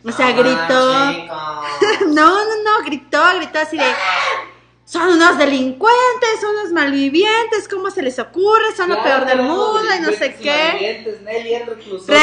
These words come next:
Speaker 1: Reclusorio
Speaker 3: norte.
Speaker 1: norte. Entonces resulta que se emputa y le habla al director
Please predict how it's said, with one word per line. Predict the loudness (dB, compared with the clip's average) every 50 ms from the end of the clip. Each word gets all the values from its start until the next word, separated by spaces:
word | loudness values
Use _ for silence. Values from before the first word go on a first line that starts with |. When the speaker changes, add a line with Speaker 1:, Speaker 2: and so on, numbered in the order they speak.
| 6
Speaker 1:
Reclusorio | 4 4 2 0 0 2 4 4 6 6 6 6 6 6 6 6
Speaker 3:
norte. | 6 6 4 6 4 4
Speaker 1:
norte. | 2 2 0 -2 -2 -4 -8 -8
Entonces | -8 -2 0 0 2 2 0 0 0 0 0
resulta | 0 -4 -4 -4 -4 -4 -4 -4 -4 -2 -2 -2 -2 -4 -8 -20 -20 _ _
que | -8 -6
se | -4 -4
emputa | -4 -4 -4 -2 -2 -2 0 2 2 2 2 2 0 -6
y | -4 -2
le | 2 2 4 6
habla | 6 6 6 6 4 4 2 2
al | 4 4 2 0 0 0 -4 -6
director | -8 -8 -8 -10 -12 -10 _ -4 -4 -2 -4 -4 -8